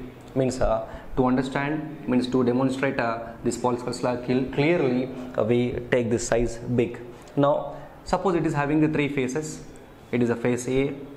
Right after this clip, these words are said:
is a face B, and it is face C. Face A vertically, face B horizontal, face C is the slope like this, inclined plane. Now A, B and C, it is having three faces.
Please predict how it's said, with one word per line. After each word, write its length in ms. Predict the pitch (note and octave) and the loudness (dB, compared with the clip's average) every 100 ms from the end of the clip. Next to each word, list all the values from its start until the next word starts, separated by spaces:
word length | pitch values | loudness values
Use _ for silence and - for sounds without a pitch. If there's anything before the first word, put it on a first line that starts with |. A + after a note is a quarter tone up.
| - - | -12 -4
is 80 | |
a 80 | A2 | -4
face 280 | - B2+ B2+ | 0 0 0
B, 320 | A#2+ C3 C3 - - - | 0 2 2 -4 -10 -2
and 120 | A2+ | -2
it 40 | |
is 80 | A#2 | -2
face 360 | - A#2 - - | 0 0 0 -2
C. 160 | G2 - - - - | -4 -6 -14 -16 -12
Face 300 | - B2+ B2+ - | 0 2 2 0
A 240 | C#3 C#3 - - - - - | 2 2 -2 -8 -12 -12 0
vertically, 560 | A#2 A#2 B2+ C3 C#3 | 0 2 0 2 2
face 280 | C#3 B2 A#2 | 0 0 0
B 180 | A#2+ B2+ | 2 0
horizontal, 580 | B2+ A#2 A2+ A#2+ C3 C3 - - - - | 2 0 2 0 0 -2 -8 -16 -18 -4
face 260 | - B2 B2 | 0 0 2
C 140 | C3 | 2
is 100 | A#2+ | 2
the 380 | A#2 A2+ G#2+ G#2+ - - | 2 0 0 -4 -10 -14
slope 340 | - C3 A2+ | -2 2 2
like 240 | G#2 F#2+ F#2 | 0 -4 -6
this, 240 | - - - - - - | -8 -12 -16 -18 -14 0
inclined 460 | B2+ B2+ A#2 A#2 - | 2 4 2 0 0
plane. 360 | A2 G2 - - - - | 0 -2 -6 -14 -12 0
Now 360 | C3 - - - | 0 0 -4 -2
A, 220 | C3+ C#3+ | 0 0
B 460 | C3+ B2 C3 B2+ - | 0 2 2 0 -2
and 220 | C3+ A#2+ | -2 0
C, 80 | A#2+ | -2
it 100 | A2+ | -2
is 60 | B2 | -2
having 320 | A#2+ C3 B2+ | 0 0 0
three 200 | C#3+ - | 0 0
faces. 560 | G#2 F#2+ - - - | -2 -4 -8 -10 -12